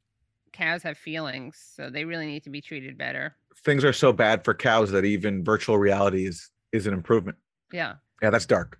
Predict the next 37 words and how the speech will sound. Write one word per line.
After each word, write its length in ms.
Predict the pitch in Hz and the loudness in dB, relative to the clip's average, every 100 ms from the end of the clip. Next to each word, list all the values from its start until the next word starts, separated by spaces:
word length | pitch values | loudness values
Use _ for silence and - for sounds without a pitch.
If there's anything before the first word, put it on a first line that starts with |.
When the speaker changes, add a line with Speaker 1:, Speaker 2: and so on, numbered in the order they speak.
| _ _ _ _ | _ _ _ _
Speaker 2:
That's 160 | - 170 | -10 -8
Speaker 1:
That's 20 | |
Speaker 2:
dark. 140 | 185 | -8
Speaker 1:
dark, 180 | 160 160 | -10 -8
yeah. 220 | 165 101 170 | -4 -4 -6
That 140 | 185 | -10
Speaker 2:
Yeah. 20 | |
Speaker 1:
just 140 | 185 175 | -10 -14
verged 340 | 170 190 165 | -8 -6 -6
into, 180 | 175 180 | -10 -8
isn't 260 | 151 180 185 | -8 -6 -8
that 140 | 156 | -8
terrible? 460 | 185 180 165 151 170 | -6 -4 -4 -8 -4
Well, 200 | 240 254 | -2 0
we're, 240 | 285 277 | 0 -2
we, 180 | 269 339 | -4 -2
as 260 | 320 302 311 | 0 0 0
we 140 | 294 | -4
always, 340 | 277 254 214 | -4 -4 -8
we 140 | 208 233 | -10 -6
often 300 | 220 214 214 | -6 -6 -6
do 100 | 185 | -4
on 120 | 170 | -4
the 80 | 170 | -6
show, 280 | - 180 160 | -4 -4 -4
we 100 | 170 | -6
kind 280 | 196 175 | -2 -2
of 220 | 170 170 _ | -2 -8 _
play 280 | - 170 | -6 -4
with 160 | 165 165 _ _ | -4 -6 _ _
boundaries, 920 | 156 165 160 165 156 123 127 - - - - | -4 0 0 -4 -8 -10 -12 -18 -20 -20 -12
and 240 | 147 151 | -10 -8
the, 260 | 143 127 143 | -6 -8 -8
the 120 | 160 | -14
terrible 480 | - 175 165 151 147 | -8 -6 -6 -6 -8
and 180 | 143 147 | -8 -8
weird 440 | 151 143 131 - | -4 -4 -4 -8